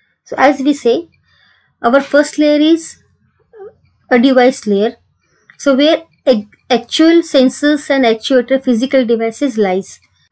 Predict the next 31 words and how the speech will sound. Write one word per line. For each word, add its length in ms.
We 160
see 420
some 240
I 120
O 80
T 140
technologies 640
such 200
as 160
communication 680
technology. 720
As 240
we 140
have 240
discussed 440
before, 440
these 480
all 240
embedded 580
devices 680
communicate 600
over 260
the 140
internet. 540
So 220
obviously 600
we 80
need 300
some 320
communication 720
technology. 720